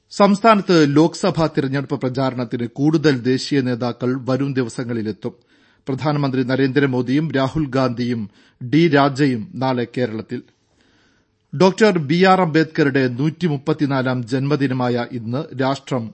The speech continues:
അദ്ദേഹത്തിന് ആദരാഞ്ജലി അർപ്പിക്കുന്നു. ഇസ്രയേലും ഇറാനും തമ്മിൽ സംഘർഷം രൂക്ഷമായതിൽ വിദേശകാര്യ മന്ത്രാലയം ആശങ്ക പ്രകടിപ്പിച്ചു. വാർത്തകൾ വിശദമായി.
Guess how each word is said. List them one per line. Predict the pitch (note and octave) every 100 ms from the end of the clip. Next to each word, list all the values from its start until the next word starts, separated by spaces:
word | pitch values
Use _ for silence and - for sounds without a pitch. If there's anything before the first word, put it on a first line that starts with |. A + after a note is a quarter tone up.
| -
അദ്ദേഹത്തിന് | C3 C#3 B2+ C3 B2 A#2+ -
ആദരാഞ്ജലി | C3 B2+ C3+ C3 A#2+ B2 A2+
അർപ്പിക്കുന്നു. | A2 - A#2 A#2 A#2 - _ _ _ _ _ _ _ _ _ _
ഇസ്രയേലും | D3+ - D#3+ D3 C#3 C#3 C3
ഇറാനും | C#3+ D3 D3+ D3+ C3
തമ്മിൽ | C#3 B2 A#2+
സംഘർഷം | C3+ C3 C#3 - C3+ A#2+
രൂക്ഷമായതിൽ | C3 B2 D3+ C3 B2 A#2 A#2+ F#3 _ _ -
വിദേശകാര്യ | C#3+ D#3+ E3 E3+ D3 C3+
മന്ത്രാലയം | B2+ B2 B2 B2 A#2+ A2 G2 C3+
ആശങ്ക | C#3 C#3+ C#3+ B2
പ്രകടിപ്പിച്ചു. | B2 B2+ A2+ A2+ A2+ C3 - _ _ _ _ _ _
വാർത്തകൾ | C3 D3 D3+ C#3+ B2 G2+ _
വിശദമായി. | C3 - C#3+ B2+ A2+ A#2+